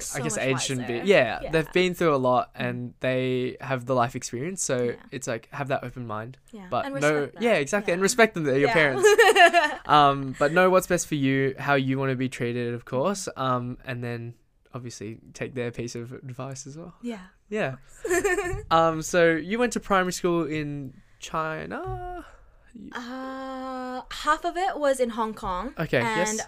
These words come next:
Speaker 2: half of it was in Beijing.
Speaker 1: Okay.
Speaker 2: Yes.
Speaker 1: How was that? Do you remember your primary school days?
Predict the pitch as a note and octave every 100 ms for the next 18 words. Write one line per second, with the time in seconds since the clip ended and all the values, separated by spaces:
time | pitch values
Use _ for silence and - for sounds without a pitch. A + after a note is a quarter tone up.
0 | - - A3+ A3 A#3+ A3+ A3+ B3 - A3+
1 | G#3+ G3+ G3+ G3+ G#3 - G#3 G#3 G3+ G3
2 | F#3+ F#3+ - F#3 F3+ E3 C#3 G3 _ -
3 | D#3 E3 B2+ - A#3+ F#3+ - - G4 D#3+
4 | D#3+ C#3 C3+ - - - C#3 D3 D3 C#3+
5 | C#3 C#3+ C3+ C3+ C#3 - C#3+ C#3+ F3